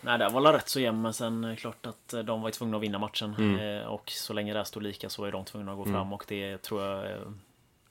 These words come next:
Speaker 1: Höganäs gillade.
Speaker 2: Astrio. Eh, nej, jag lyssnade på, eh, lyssnade på, eh, Offside podcast.
Speaker 1: <laughs> Okej.
Speaker 2: Och där, han är ju Höganäs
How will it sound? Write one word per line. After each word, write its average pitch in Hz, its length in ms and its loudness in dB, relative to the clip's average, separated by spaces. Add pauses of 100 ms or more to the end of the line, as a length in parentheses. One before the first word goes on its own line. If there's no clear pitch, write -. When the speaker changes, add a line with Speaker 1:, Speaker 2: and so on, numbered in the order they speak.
(460)
Speaker 1:
Höganäs 107 680 2 (200)
gillade. 98 460 -4
Speaker 2:
Astrio. 120 600 10 (300)
Eh, 117 60 8 (580)
nej, 123 140 12
jag 123 100 12
lyssnade 110 340 12
på, 104 480 10 (440)
eh, 101 60 6
lyssnade 104 320 4
på, 95 480 2 (480)
eh, 127 60 4
Offside 127 440 10
podcast. 101 480 6
Speaker 1:
<laughs> 127 40 2
Okej. 117 240 4
Speaker 2:
Och 110 140 10
där, 110 240 12
han 117 220 10
är 120 40 8
ju 107 120 10
Höganäs 104 640 8